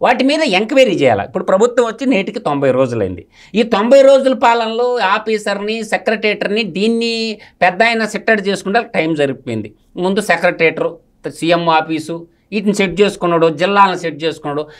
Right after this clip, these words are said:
పరిపాలన ఇంకా ముందుకు పోదాం అనుకున్న దశలో, ఆ, జలఖడ్గం వచ్చింది,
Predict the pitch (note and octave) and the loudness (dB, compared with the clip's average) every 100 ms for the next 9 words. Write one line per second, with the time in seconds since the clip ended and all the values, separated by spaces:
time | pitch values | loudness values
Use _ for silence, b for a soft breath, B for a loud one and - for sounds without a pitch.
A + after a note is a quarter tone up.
0 | B - A#3 C4+ A#3+ C#4 C4+ C4+ B3+ B3+ | B 0 2 2 2 2 4 4 4 0
1 | A#3 A3+ A3+ G#3+ A#3+ B3 A#3+ - G#3+ A3+ | -2 -2 -2 0 -2 2 0 2 2 2
2 | A3+ G#3+ G3+ G3+ D3+ C3 G2+ A3+ A#3 E3+ | 2 -2 -2 -4 -4 -4 2 2 4 4
3 | C3+ E3+ E3+ _ _ _ _ _ - - | 4 2 -2 _ _ _ _ _ -14 -12
4 | - C#3+ G3+ A3 G#3+ C#3 D#3+ D#3+ G#2+ - | -14 -4 0 2 0 -2 0 0 -2 -10
5 | F2 E2+ | -14 -14